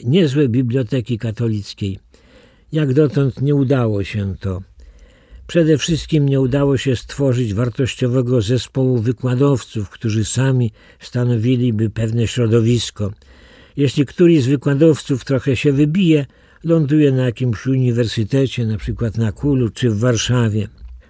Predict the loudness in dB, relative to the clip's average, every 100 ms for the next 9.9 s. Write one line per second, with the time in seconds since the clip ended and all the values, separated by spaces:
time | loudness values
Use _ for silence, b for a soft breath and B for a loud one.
0 | -2 2 2 2 2 2 4 4 4 2
1 | 2 2 2 2 6 6 6 4 0 0
2 | 2 2 0 0 2 2 0 0 0 0
3 | 2 2 2 2 0 0 -4 -2 -2 -2
4 | 0 0 0 2 2 0 0 -2 -2 -2
5 | 0 0 0 0 -4 -2 -2 -2 -6 -4
6 | -2 0 -2 -4 -12 b b b b b
7 | -6 -2 0 2 4 4 4 2 2 -2
8 | -2 -4 -4 -4 -2 -2 -2 -2 -4 -4
9 | -6 -2 -2 0 2 0 -2 -6 -8